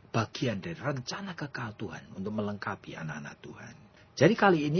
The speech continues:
kita masih membicarakan mengenai masalah memasuki masa tua. Sebagai orang beriman, beda sekali dengan orang yang tidak beriman. Menjadi orang yang beriman,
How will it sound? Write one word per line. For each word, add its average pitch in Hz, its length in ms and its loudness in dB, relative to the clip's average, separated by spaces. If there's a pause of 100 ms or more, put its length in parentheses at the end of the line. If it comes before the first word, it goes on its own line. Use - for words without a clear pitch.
kita 147 240 2
masih 139 320 2
membicarakan 117 960 -2
mengenai 127 400 -2
masalah 117 720 -4
memasuki 180 1120 -4
masa 147 560 -2
tua. - 400 -8 (320)
Sebagai 127 400 8
orang 147 400 8
beriman, 80 400 -2 (400)
beda 92 320 2
sekali 220 400 -2
dengan - 240 -6
orang 76 320 -8
yang - 80 -16
tidak - 320 -6
beriman. - 400 -16 (160)
Menjadi 202 320 6
orang 226 480 4
yang 185 160 0
beriman, 175 480 2